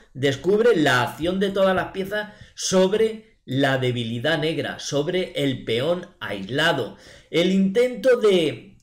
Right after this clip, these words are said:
eh, conservar ese peón mediante eliminación de defensores, por ejemplo, con alfil por C tres para que el caballo no proteja ese peón y luego defenderlo, por ejemplo, con caballo E siete y dama,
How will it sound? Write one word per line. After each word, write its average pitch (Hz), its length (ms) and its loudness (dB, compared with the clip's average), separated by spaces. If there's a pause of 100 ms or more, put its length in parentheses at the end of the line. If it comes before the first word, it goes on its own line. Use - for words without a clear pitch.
eh, 131 260 -4
conservar 151 800 -2
ese 185 320 -2
peón 156 440 0
mediante 131 1000 -2
eliminación 127 800 -4
de 180 100 2
defensores, 160 560 -2
por 117 160 -10
ejemplo, 123 500 -8 (220)
con 151 400 0
alfil 131 560 -2
por 160 180 4
C 165 140 -4
tres 185 260 -2
para 123 340 -4
que 120 100 -2
el 110 120 -2
caballo 120 560 -4 (300)
no 165 320 2
proteja 196 420 0
ese 156 160 -4
peón 180 300 -4
y 160 160 -6
luego 170 500 0 (260)
defenderlo, 131 760 0
por 117 140 -10
ejemplo, 131 420 -6
con 147 180 -4
caballo 156 500 0
E 185 80 2
siete 196 640 -4 (120)
y 156 160 -4
dama, 220 480 -2